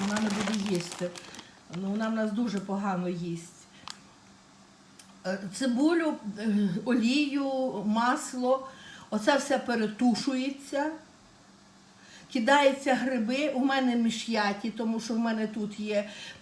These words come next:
м, і такі, що висять гриби, і, е, опеньки, і почериці. Немає значення, які гриби. Чим смачніші, чим гр-, е, гриби правильніші, тим вони смачніші.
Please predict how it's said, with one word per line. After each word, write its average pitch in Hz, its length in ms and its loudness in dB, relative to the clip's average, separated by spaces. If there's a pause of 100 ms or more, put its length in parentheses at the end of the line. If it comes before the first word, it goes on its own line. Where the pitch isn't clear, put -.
м, 208 360 2
і 233 240 0 (180)
такі, 247 360 -2
що 214 180 -2
висять 247 640 4
гриби, 254 500 2
і, 220 600 -4 (260)
е, 196 220 -2
опеньки, 247 960 0
і 220 180 -4
почериці. 214 1000 -2 (1400)
Немає 262 420 4
значення, 214 560 0
які 185 280 -2
гриби. 185 480 0 (140)
Чим 226 460 0 (100)
смачніші, 247 760 -4
чим 214 200 -6 (120)
гр-, 196 200 -6
е, 180 240 -4
гриби 208 480 -2 (280)
правильніші, 220 720 -2
тим 226 240 -4
вони 220 200 0
смачніші. 226 840 -2